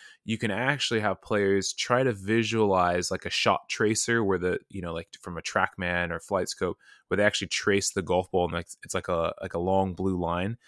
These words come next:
is kinda have your own visualization with a shot tracer of your ball before you even hit it. And you can actually choose different colors of what that shot tracer line that's tracking the ball looks like, and actually having those different colors helps with the focus point.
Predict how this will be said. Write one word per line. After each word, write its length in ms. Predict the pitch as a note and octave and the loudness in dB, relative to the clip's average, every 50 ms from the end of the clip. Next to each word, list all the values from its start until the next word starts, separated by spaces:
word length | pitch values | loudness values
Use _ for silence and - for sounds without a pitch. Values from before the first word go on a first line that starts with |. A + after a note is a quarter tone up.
| - - - - _ - | -20 -20 -20 -20 _ -2
is 320 | - G#2+ G#2+ G#2 F#2+ - - _ _ _ _ _ - | 2 2 4 4 2 0 -4 _ _ _ _ _ -4
kinda 160 | - C3 B2+ | -2 -2 0
have 240 | A#2+ B2 C3 B2+ A#2+ | 2 2 2 2 4
your 140 | A2 G#2+ A2+ | 2 2 2
own 120 | A#2+ A#2 | 2 2
visualization 840 | G2+ A2+ A2+ G#2 G#2 G#2 G2+ G2+ F2+ F#2 G2+ G#2 G#2+ - - G2+ | 0 0 0 2 2 2 2 2 2 2 0 0 0 0 -2 -4
with 120 | F#2 F2 - | -4 -4 -4
a 60 | F2+ | -2
shot 260 | - - D#3 - - | 2 4 4 4 2
tracer 420 | - - G#2 G2 F#2+ - - F#2+ F#2 | 2 0 0 0 0 0 0 0 0
of 100 | E2+ F#2 | 0 -2
your 100 | F#2 F2 | -4 0
ball 300 | - A2+ A#2+ A2 F#2+ F2 | 2 2 4 4 2 2
before 360 | - F2+ - - C3+ E3 G3+ | -2 -6 -4 0 2 2 2
you 100 | G3+ - | 2 0
even 160 | - G2+ F2+ | -2 -2 -4
hit 240 | F2 G2+ D3+ E3 C#3 | -2 2 4 4 4
it. 180 | G2+ F2 - - _ _ - _ _ _ _ - | 4 0 -2 -6 _ _ -20 _ _ _ _ -4
And 280 | A2 A2+ A2+ A2+ A2+ | -2 0 0 0 0
you 120 | A#2+ D#3 D#3+ | 0 0 0
can 100 | - D#3 | 2 0
actually 280 | C#3 C#3 - - B2+ | 0 0 -2 -4 -6
choose 360 | A2+ - - - D3 C#3+ B2+ A#2 | -4 -4 0 2 2 2 2 0
different 300 | C3 - - E2+ - - | -2 -4 -4 -6 -8 -4
colors 480 | - - C3+ C#3+ C3 G#2+ G2+ F#2 - | -2 0 2 4 4 4 2 2 -2
of 260 | - - G#2+ F#2+ F2 | -4 -6 -6 -6 -6
what 340 | F#2+ F#2+ G#2+ A#2 A#2 - - | -4 0 2 2 2 2 -2
that 220 | A2 G2+ F2+ - - | -4 -4 -4 -4 -6
shot 360 | - - - A#2 G#2+ F#2+ - - | -6 -4 0 0 0 0 0 -4
tracer 640 | - - G#2 G2 - - - G2 F#2+ F#2+ F#2 - _ _ _ _ _ _ - - | -2 0 0 0 0 0 -2 0 0 0 -2 -4 _ _ _ _ _ _ -10 -2
line 480 | G2+ A2+ A#2 A#2+ A#2+ A2+ G2+ F#2 F2 | 2 4 8 8 8 8 8 6 2
that's 220 | E2+ F#2 D#2 - - | 0 -4 -4 -4 -2
tracking 360 | - - G#2+ G2+ - G#2+ F#2+ | 2 4 4 4 4 0 -6
the 60 | F#2 | -4
ball 300 | E2 F#2+ F2+ F2 F2 G#2+ | -2 0 0 0 0 0
looks 240 | E3 F3 - - - | 0 -2 -2 -2 -2
like, 220 | F2+ E2+ E2+ - | -2 -2 -2 -4
and 100 | E2 F#2 | -6 -4
actually 360 | G#2 A2+ B2 - - - A2 | -2 -2 -2 -2 -2 -2 -2
having 340 | - - - A2+ A2+ A2+ G#2 | -2 -2 -2 -2 -2 -2 -2
those 160 | G2 F#2+ F2+ | -4 -4 -4
different 300 | - G2+ F#2 - - - | -4 -6 -6 -8 -10 -10
colors 340 | - - B2 B2 A#2 G2 - | -4 -2 0 0 0 0 -2
helps 260 | - G2+ F#2+ G2+ - | -2 -4 -4 -4 -6
with 80 | - - | -14 -16
the 80 | - - | -18 -12
focus 320 | - G2 G2 - - - | -8 -8 -8 -8 -8 -16
point. 260 | - - F2+ E2+ - | -14 -10 -10 -10 -10